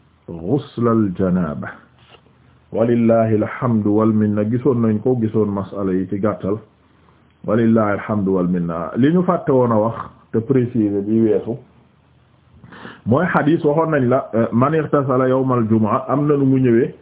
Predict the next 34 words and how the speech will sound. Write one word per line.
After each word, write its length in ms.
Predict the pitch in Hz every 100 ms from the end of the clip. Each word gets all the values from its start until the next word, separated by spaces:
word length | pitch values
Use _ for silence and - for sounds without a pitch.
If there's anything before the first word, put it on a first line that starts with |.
| 80
loo 180 | 110 123
xam 120 | 135
ne 80 | 117
"Man 280 | 123 165 139
ghassala 640 | 127 190 - - 165 147
yawma 320 | 135 143 139 131
al-jumu'ati 760 | 117 101 208 196 143 131 123
waghtasal", 640 | 113 104 - 107 - 82 85
taxawoon 400 | 87 120 110 107
nañ 180 | 101 92
ci, 160 | 165 - - _ -
ba 100 | 107 131
ghassala 420 | 156 - 131 113
boobu 300 | 113 113 113
nan 180 | 127 147
la 80 | 131
ko 140 | 123
boroom 300 | 120 120 113
xam-xam 380 | 113 110 - 98
yi 80 | 95
rahmatullah 500 | 110 113 107 104 90
alayhim 280 | 95 87 80
dégg, 360 | 120 123 107 - - _ - - _ -
loolu 360 | 82 127 156 160
taxawoon 360 | 156 135 113
nañ 160 | 104 87
ci. 80 | 120
Loolu 280 | 160 214 190
li 80 | 208
ñu 60 | 208
fàtte 260 | 196 - 147
woon 160 | 135
wax 180 | 139 143
mooy 200 | 139 139